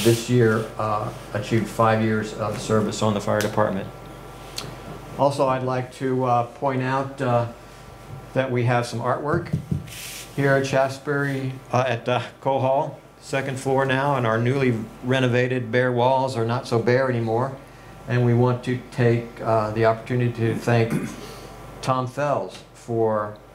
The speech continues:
loaning some Frank Howard art. Uh, we've got several paintings up here. Frank Howard,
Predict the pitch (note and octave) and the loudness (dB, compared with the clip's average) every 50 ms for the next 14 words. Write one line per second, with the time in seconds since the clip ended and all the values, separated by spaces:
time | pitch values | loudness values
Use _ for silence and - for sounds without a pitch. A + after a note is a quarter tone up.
0 | - - - A#2 B2+ C3 C3 C3 B2+ B2 B2 B2 B2 A#2+ - - - A2+ A2 A2 | -16 -8 -2 0 0 2 2 2 2 2 2 0 -2 -4 -6 -4 -2 0 0 0
1 | G#2+ G#2+ G#2 G#2 - - B2 C3+ B2 A#2+ - B2 A#2+ B2 A#2+ A2+ - A2+ A#2 A#2+ | -2 -4 -6 -6 -2 0 0 0 0 0 0 0 2 2 2 2 2 2 2 2
2 | G2+ - - - - - - - - - - - - - - - - - - - | 2 0 -4 -10 -16 -18 -20 -20 -20 -20 -20 -20 -20 -20 -20 -18 -18 -18 -16 -16
3 | - - - A2 G#2+ G#2 G#2 A2 A2 G#2+ - A2 A2 A2+ - - A#2 A#2 A#2 A2+ | -14 -10 -8 -6 -6 -4 -4 -4 -4 -4 -4 -4 -4 -2 2 2 4 4 4 2
4 | - - A#2 A#2 A2+ - B2 A#2 A2+ A#2 A#2 A#2 - A#2 A2+ A#2+ A#2+ - - A#2+ | 2 2 2 2 2 2 0 2 2 2 0 2 4 4 4 4 4 2 0 0
5 | B2 A#2+ - - B2 B2+ C3 C3+ C3+ C3+ C3 B2 | 0 0 0 0 0 2 2 0 0 -2 -6 -10